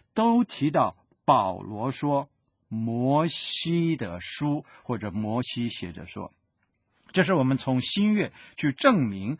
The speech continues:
摩西是五经的作者。更重要的一个证据，那就是主耶稣自己了。主耶稣认定摩西是摩西五经的作者。路加福音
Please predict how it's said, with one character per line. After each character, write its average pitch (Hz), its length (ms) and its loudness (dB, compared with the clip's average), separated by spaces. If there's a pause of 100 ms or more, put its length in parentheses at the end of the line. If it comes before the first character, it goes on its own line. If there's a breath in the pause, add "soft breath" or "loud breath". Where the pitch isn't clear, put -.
(140 soft breath)
摩 113 260 -2
西 160 340 -2
是 127 280 -4
五 101 260 -8
经 135 200 -2
的 127 100 -2
作 113 220 -6
者。 92 200 -16 (920)
更 262 240 6
重 190 180 6
要 131 160 6
的 110 100 -6
一 107 60 -6
个 98 100 -8
证 110 220 -4
据， 95 180 -12
那 113 160 -6
就 104 100 -8
是 104 220 -8 (320 soft breath)
主 110 280 -4
耶 117 160 -4
稣 113 340 -10 (300)
自 117 180 -6
己 - 160 -14
了。 92 160 -18 (560 loud breath)
主 170 160 4
耶 226 100 6
稣 233 340 -2
认 202 380 4
定 120 320 2
摩 120 440 0
西 143 500 -2 (240)
是 117 560 -6 (160)
摩 120 180 0
西 123 160 -4
五 98 180 -6
经 110 260 -4
的 95 220 -6 (720)
作 131 220 0
者。 - 220 -14 (640)
路 202 280 4
加 156 220 6
福 - 180 -4
音 127 280 0